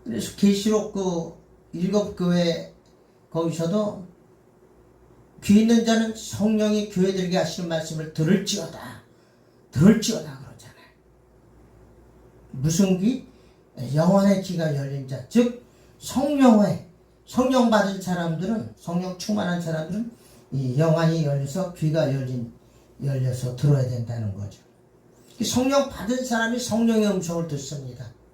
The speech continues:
그런데 성령으로 하지 않고 그냥 예언하고 말하고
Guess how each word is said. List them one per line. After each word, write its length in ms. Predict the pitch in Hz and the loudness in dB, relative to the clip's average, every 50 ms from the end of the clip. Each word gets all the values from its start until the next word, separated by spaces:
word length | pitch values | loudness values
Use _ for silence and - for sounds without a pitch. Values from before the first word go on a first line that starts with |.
| _ _ _ _ _ _ - - _ - - - - - - - _ _ _ - | _ _ _ _ _ _ -20 -20 _ -20 -20 -20 -20 -20 -20 -20 _ _ _ 2
그런데 360 | - 208 247 262 247 285 - | 4 6 6 6 4 2 0
성령으로 500 | - - 214 233 254 247 247 247 240 240 | 0 0 2 4 6 6 6 6 6 4
하지 240 | 214 226 - - 240 | 4 2 0 -2 -2
않고 300 | 220 214 214 - - - | -2 -2 -2 -4 -6 -4
그냥 480 | 208 220 226 233 226 226 - - - - - - - _ - | -2 0 2 2 2 0 -2 -6 -10 -14 -18 -20 -20 _ -4
예언하고 760 | - 151 185 214 214 208 208 208 208 202 202 214 220 226 156 | 2 6 8 8 8 8 8 6 4 2 2 0 -2 -4 -4
말하고 680 | 143 - 180 175 196 208 208 196 190 214 214 214 208 - | -4 -2 0 2 4 4 4 4 2 0 -2 -4 -6 -10